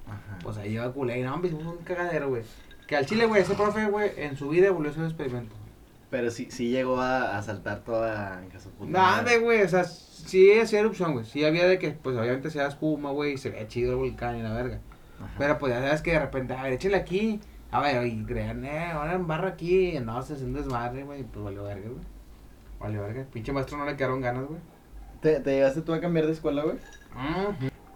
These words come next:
Speaker 2: Un chingo de veces, güey.
Speaker 1: Pero, ¿cuál era la razón? ¿Te cambiabas de
Speaker 2: De
Speaker 1: casa?
Speaker 2: casa.
Speaker 1: ¿Sí?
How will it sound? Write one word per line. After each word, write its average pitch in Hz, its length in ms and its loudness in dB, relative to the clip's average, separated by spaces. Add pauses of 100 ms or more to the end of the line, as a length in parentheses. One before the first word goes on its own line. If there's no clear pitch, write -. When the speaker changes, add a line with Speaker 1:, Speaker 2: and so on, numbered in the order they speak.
(400)
Speaker 2:
Un 113 120 -6
chingo 123 220 -2
de 117 60 0
veces, 113 220 -4
güey. 147 220 -8
Speaker 1:
Pero, 110 380 -2
¿cuál 110 180 -2
era 117 380 2
la 104 140 -2
razón? 101 320 -6 (260)
¿Te 110 80 -10
cambiabas 104 380 -4
de 135 80 0
Speaker 2:
De 131 60 -2
Speaker 1:
casa? 127 240 0
Speaker 2:
casa. 131 200 -6
Speaker 1:
¿Sí? 139 180 -8